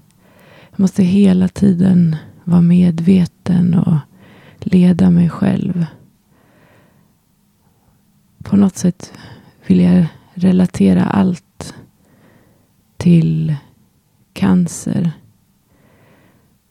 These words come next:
Och samtidigt ingenting. Jag vill ju vara frisk. Och samtidigt vill jag sätta en stor lapp i pannan.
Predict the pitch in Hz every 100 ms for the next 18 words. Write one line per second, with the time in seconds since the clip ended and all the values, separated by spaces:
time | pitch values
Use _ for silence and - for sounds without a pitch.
0 | _ _ _ _ _ 175 - 180 165 -
1 | 185 175 - _ - - - - - _
2 | _ 190 185 180 180 202 - - _ _
3 | _ _ _ _ _ _ _ _ _ _
4 | _ _ _ _ _ 208 185 196 185 170
5 | 170 - 185 185 - - _ - - -
6 | - _ _ _ _ _ _ _ _ _
7 | _ _ 196 185 _ _ _ - - -
8 | - _ _ _ - - 175 - - 170
9 | 170 - - - - _ _ _ _ _
10 | _ _ - 170 165 175 - 175 165 -
11 | - 170 170 185 175 _ _ - - -
12 | - _ _ _ _ _ _ _ _ 208
13 | 185 185 180 165 180 170 170